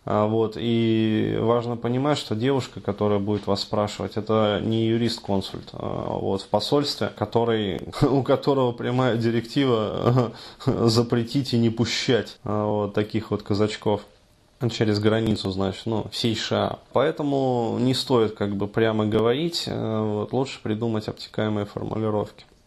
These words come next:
Вот, ну а по поводу второго, живу с мамой, говорить ли, что скоро будем покупать квартиру? Нет, конечно, это будет выглядеть вообще как детский сад. А причем вы рискуете еще и попасть на такую женщину, которая: «А, скоро там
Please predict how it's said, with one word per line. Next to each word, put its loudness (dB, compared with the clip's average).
Вот, 2
ну 0
а 0
по 0
поводу -2
второго, 0
живу 2
с -2
мамой, 2
говорить 0
ли, -2
что -6
скоро -2
будем 0
покупать -6
квартиру? -4
Нет, -4
конечно, -6
это -6
будет 0
выглядеть -2
вообще -2
как -2
детский -4
сад. -8
А -4
причем 0
вы 2
рискуете 0
еще -2
и 2
попасть 0
на 2
такую 2
женщину, 0
которая: 2
«А, 2
скоро 0
там -4